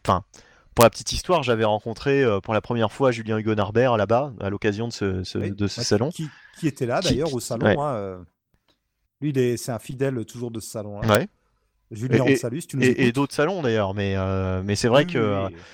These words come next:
Speaker 1: celui-là, il, euh, il le fait habituellement.
Speaker 2: Habituellement.
Speaker 1: Euh,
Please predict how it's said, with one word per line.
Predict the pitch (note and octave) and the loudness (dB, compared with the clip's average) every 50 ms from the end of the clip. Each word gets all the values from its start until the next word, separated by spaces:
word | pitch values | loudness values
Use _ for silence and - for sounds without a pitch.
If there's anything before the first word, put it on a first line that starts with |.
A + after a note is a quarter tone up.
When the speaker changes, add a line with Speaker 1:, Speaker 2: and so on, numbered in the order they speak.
| - - _ _ _ | -20 -20 _ _ _
Speaker 1:
celui-là, | - - B2 A2 A2 A2+ C3 C3 | -4 -2 0 2 4 4 4 4
il, | B2+ A2 G2+ G2+ | 4 0 -4 -6
euh, | G2 F#2+ F#2 F#2+ G2 G2 - - - - - - - - - - - - _ _ _ _ _ _ _ | -4 -4 -4 -6 -6 -8 -8 -10 -12 -12 -14 -18 -18 -18 -18 -20 -20 -20 _ _ _ _ _ _ _
il | G#2+ G#2+ G2+ | -4 -2 4
le | G#2 A2 A2 | 4 4 4
fait | - - C#3 | 6 4 2
habituellement. | B2+ A#2 G#2+ G2+ - A#2 G#2+ G#2+ A2+ B2 D#3+ E3 - - - - - - - _ _ _ _ _ | 4 2 0 -4 0 0 2 2 2 0 -2 -4 -8 -12 -20 -20 -20 -20 -20 _ _ _ _ _
Speaker 2:
Habituellement. | - A#2+ C3 C3 - - B2 A2+ G#2+ A2 G#2+ | -12 -12 -12 -10 0 2 2 2 4 2 2
Speaker 1:
Euh, | - | 0